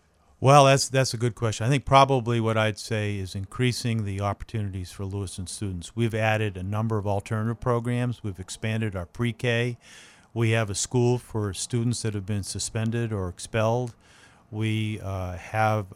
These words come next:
uh, relationships with the Franklin School in Auburn, Poland Spring Academy, Wayfinder School. So I, I think that schools can't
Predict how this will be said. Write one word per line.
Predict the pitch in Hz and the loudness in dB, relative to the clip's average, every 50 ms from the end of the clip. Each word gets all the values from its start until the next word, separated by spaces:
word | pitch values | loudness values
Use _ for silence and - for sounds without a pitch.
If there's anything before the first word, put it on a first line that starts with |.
| - - | -16 -12
uh, | 95 92 | -10 -8
relationships | 95 92 104 104 113 117 117 - - 117 110 - - 120 107 98 - - - | -6 -6 -4 -2 -2 -2 -2 -2 -4 -4 -4 -2 -4 -4 -4 -4 -8 -12 -8
with | - 107 104 98 95 | -6 -6 -6 -4 -6
the | 110 | -8
Franklin | - - 123 117 117 113 - 113 107 | -2 0 0 0 0 0 0 -2 -2
School | - - - 120 110 113 | -2 -2 -2 0 0 0
in | 113 110 | 0 0
Auburn, | 107 107 107 104 87 90 80 78 - | 0 0 0 -2 -4 -6 -12 -8 -4
Poland | 117 117 117 117 113 | -2 0 0 0 0
Spring | - - - 120 113 110 | -2 -4 -4 -4 -2 -2
Academy, | 110 104 - - 113 107 107 101 98 87 85 82 80 - _ - - - _ _ | -2 -4 -4 -4 -2 -2 -2 -2 -4 -6 -8 -10 -14 -18 _ -20 -20 -20 _ _
Wayfinder | 107 117 120 120 113 - 120 117 113 110 101 98 92 | 0 2 2 2 2 2 0 2 2 2 0 -2 -4
School. | - - - 110 101 90 82 80 76 - _ - - - - _ _ _ | -6 -8 -6 -6 -6 -6 -8 -10 -14 -16 _ -20 -20 -20 -20 _ _ _
So | - - - 123 113 113 110 107 107 - | -4 0 0 2 2 2 0 0 -2 -4
I, | 107 101 - | -8 -10 -6
I | - 113 | -4 -6
think | 110 - - 151 160 165 160 - | -6 -2 0 0 0 0 0 0
that | 131 117 110 101 101 - _ _ _ _ _ _ _ _ _ _ _ _ _ _ _ _ _ - | 0 0 0 0 -2 -6 _ _ _ _ _ _ _ _ _ _ _ _ _ _ _ _ _ -6
schools | - - - - 135 139 147 151 151 151 - - - - _ | -6 -6 -2 0 2 2 4 2 2 0 -2 -4 -8 -12 _
can't | - - - 131 123 123 123 120 | -10 -2 2 2 4 4 2 -2